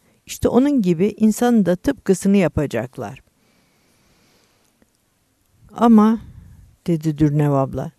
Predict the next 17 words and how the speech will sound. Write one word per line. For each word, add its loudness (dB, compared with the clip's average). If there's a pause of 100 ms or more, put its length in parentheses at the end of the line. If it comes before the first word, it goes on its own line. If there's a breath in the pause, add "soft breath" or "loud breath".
(100)
"tıpatıp 0
aynısı 0
olmaz 0
ki. -4 (480)
Yaptıkları -2
insan, -2
genetik 2
bir 4
model 4
olabilir 0
ancak. -6 (1200)
Bellek, 0
düşünce, 0 (120)
huy, 0 (160)
bunlar 4
ne 6
olacak? 0